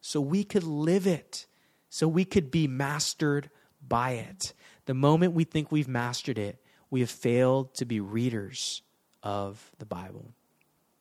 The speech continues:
I think I told this story a while ago, but my pastor at the last church I was at,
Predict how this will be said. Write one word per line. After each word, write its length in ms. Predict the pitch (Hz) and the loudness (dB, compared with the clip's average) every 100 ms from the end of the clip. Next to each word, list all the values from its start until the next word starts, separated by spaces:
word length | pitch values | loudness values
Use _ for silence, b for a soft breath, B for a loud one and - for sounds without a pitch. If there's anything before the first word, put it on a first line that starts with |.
| - - | -20 -20
I 460 | _ _ - - - | _ _ -20 -14 -6
think 120 | 147 | -2
I 60 | |
told 220 | 127 135 110 | 0 0 0
this 80 | |
story 320 | - 120 110 113 | -2 0 0 2
a 60 | |
while 280 | 104 104 107 | 2 2 2
ago, 300 | 107 104 107 | 0 0 0
but 400 | 110 104 - _ _ _ _ _ _ _ - | 0 -2 -2 _ _ _ _ _ _ _ -6
my 100 | 123 | -4
pastor 640 | 113 131 123 - 131 110 107 _ _ _ - | 2 2 2 2 0 0 -6 _ _ _ -14
at 80 | - | -10
the 60 | 123 | 0
last 320 | 123 123 - | 2 2 0
church 200 | 143 - | -2 0
I 120 | 113 | 0
was 140 | 107 110 | 0 -2
at, 480 | 127 117 110 - | 0 0 -2 -10